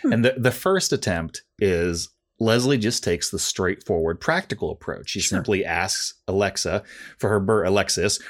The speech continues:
Speaker 1: for her birth certificate.
Speaker 2: Whatever
Speaker 1: But,
Speaker 2: it takes,
Speaker 1: but, but
Speaker 2: Bob.
Speaker 1: she's, she's told by the, that, that woman there
Speaker 2: Yeah.
Speaker 1: that unfortunately it takes three to eight weeks. And so, oh, that's not good. Well, attempt number two. Chris steps up to the
Speaker 2: <laughs>
Speaker 1: plate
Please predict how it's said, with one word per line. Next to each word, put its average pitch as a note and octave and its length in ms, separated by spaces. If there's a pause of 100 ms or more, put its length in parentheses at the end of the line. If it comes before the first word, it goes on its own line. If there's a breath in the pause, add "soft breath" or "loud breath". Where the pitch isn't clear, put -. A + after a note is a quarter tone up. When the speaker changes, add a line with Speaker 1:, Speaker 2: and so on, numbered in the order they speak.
Speaker 1:
for A2 160
her A#2 60
birth A2+ 240
certificate. F2 460
Speaker 2:
Whatever B2 260
Speaker 1:
But, G#2+ 80
Speaker 2:
it B2+ 60
takes, C#3 120
Speaker 1:
but, A2+ 80
but A#2+ 80
Speaker 2:
Bob. G2+ 80
Speaker 1:
she's, A#2+ 400
she's D#3+ 260
told D3+ 360
by A#2 260
the, G2 440
that, F#2+ 460
that F#2 220
woman G2 280
there G#2 280
Speaker 2:
Yeah. C#3+ 260
Speaker 1:
that A2 200
unfortunately A2 680
it F#2 80
takes F2+ 260
three G2 200
to F2+ 60
eight E2 240
weeks. F2 380
And F2 120
so, F2 80
oh, E2+ 760
that's D#2+ 260
not D#2 200
good. D2 240 (280 loud breath)
Well, A#2+ 320 (160)
attempt - 400
number D#2+ 180
two. - 440 (340)
Chris - 340
steps - 460
up - 180
to - 80
the E2 100
Speaker 2:
<laughs> - 100
Speaker 1:
plate E2 320